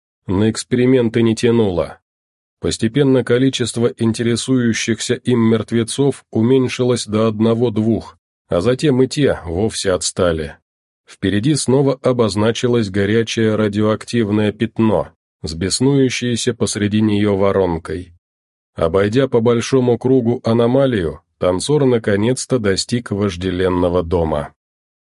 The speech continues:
Входной двери не было. Чёрный зев коридора не освещался чужими зелёными звёздами –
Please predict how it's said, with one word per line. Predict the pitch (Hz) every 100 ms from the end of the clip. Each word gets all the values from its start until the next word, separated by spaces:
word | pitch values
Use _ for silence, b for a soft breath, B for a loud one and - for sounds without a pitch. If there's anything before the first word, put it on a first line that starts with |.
| _
Входной | - - 92 98 120 120
двери | 104 120 135 104
не | 104 110
было. | 87 85 80 - _ _ _ _ _
Чёрный | - 117 131 123 120
зев | 104 101 131 -
коридора | 113 113 104 127 123
не | 90 101
освещался | 113 - 120 113 - 135 127 - 95
чужими | 110 98 120 117 98
зелёными | 92 107 117 110 107 107
звёздами – | 98 113 110 85 82 80 76